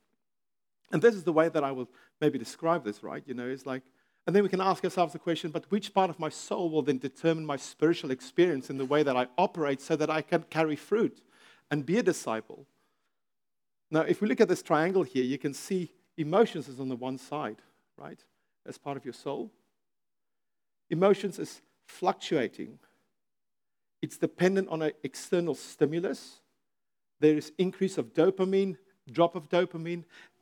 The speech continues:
and it's up and down. And often we come to a, to a church service, I would even say, and I've done that often.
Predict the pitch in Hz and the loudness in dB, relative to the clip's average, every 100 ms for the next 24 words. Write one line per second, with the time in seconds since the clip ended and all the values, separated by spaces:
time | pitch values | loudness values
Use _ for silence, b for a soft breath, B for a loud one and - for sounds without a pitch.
0 | - 147 131 - - 156 - 147 127 156 | -6 -4 -4 -10 -10 -10 -6 -4 -2 -2
1 | 120 110 _ _ _ _ _ - 139 - | -4 -12 _ _ _ _ _ -8 -8 2
2 | 254 254 214 170 - 175 175 147 127 _ | 2 4 -4 -4 -4 -6 -4 -4 -4 _
3 | _ _ 156 - - 185 - 147 110 113 | _ _ -4 -4 -2 -4 -4 -6 -6 -6
4 | - 131 120 107 113 - 117 104 _ - | -12 -8 -6 -6 -8 -8 -8 -8 _ -6
5 | 143 - 151 135 - 123 117 - 180 - | -6 -4 -6 -4 -4 -6 -6 -8 -10 -10
6 | - | -18